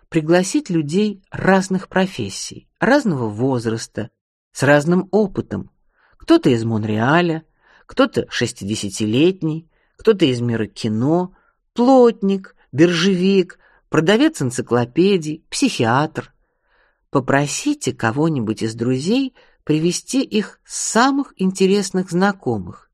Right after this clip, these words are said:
или мужей, бабушек. Не обязательно, чтобы все приглашённые знали друг друга.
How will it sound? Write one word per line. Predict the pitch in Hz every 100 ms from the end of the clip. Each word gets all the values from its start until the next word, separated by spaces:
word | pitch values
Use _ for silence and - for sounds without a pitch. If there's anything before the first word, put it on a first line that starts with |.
| _
или | 294 240
мужей, | 123 104 107 117 147 165 - _ _ _
бабушек. | 113 110 117 143 185 170 - - - _ _ _ _ _ _ _ _ _ _ _ _ _ _ _ -
Не | 196 254
обязательно, | 226 269 294 254 - 123 120
чтобы | 110 - 113
все | 117 - 127
приглашённые | 113 110 131 131 190 214 208 185 165 -
знали | - 139 165 143 107
друг | 98 113 113
друга. | 113 113 101 98